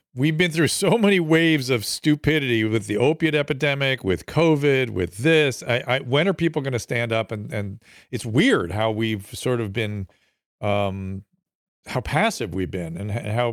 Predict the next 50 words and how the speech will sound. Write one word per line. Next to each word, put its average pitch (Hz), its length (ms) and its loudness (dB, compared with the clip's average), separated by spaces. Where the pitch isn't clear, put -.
people 127 300 -4
don't 120 180 -2
understand 117 460 -4
they, 110 120 -2
they 107 140 -6
can 147 340 -4
stand 101 300 -6
up 92 160 -4
and 90 140 -8
say 104 180 -4
no, 131 320 -2
and 98 160 -6
this - 160 -4
isn't 156 240 -2
okay, 95 480 -2
and 98 200 -8
we 98 80 -4
have 107 180 -2
to - 80 -6
do 120 300 2
something. 90 520 -8
I, 101 240 -8
I, 113 260 -4
I 110 80 -2
don't 165 140 2
understand. 170 380 0
I 123 120 2
don't 220 80 2
understand 160 420 0
why 139 440 -2
the 120 100 -2
city 156 280 0
council 165 480 -2
or 101 140 0
the, 101 100 -2
or 110 140 -2
the 113 300 0
L 117 100 2
A 131 60 0
Board 131 160 -2
of 127 100 -2
Supervisors 104 720 -2
lo-, 131 360 0
listens 147 640 0
to 147 160 0
the 139 100 0
so-called 139 680 -2
activists 131 580 -6
who 147 160 0
are 139 220 0